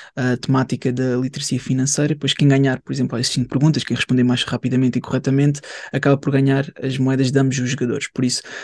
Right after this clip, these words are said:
ah, o que é que nós ganhamos com isto? Também nada,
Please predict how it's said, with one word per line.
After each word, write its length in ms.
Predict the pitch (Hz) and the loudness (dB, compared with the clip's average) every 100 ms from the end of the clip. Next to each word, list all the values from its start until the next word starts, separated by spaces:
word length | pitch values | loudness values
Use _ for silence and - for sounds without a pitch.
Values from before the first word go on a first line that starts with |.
| - | -6
ah, 180 | 151 135 | 0 0
o 40 | |
que 100 | 127 | 2
é 20 | 143 | 2
que 60 | |
nós 100 | 151 | 4
ganhamos 340 | 139 143 139 - | 6 6 6 2
com 140 | - 151 | -2 0
isto? 280 | 170 - - _ | 0 -2 -8 _
Também 240 | 143 139 | 4 6
nada, 460 | 139 139 151 165 110 | 6 4 4 0 -2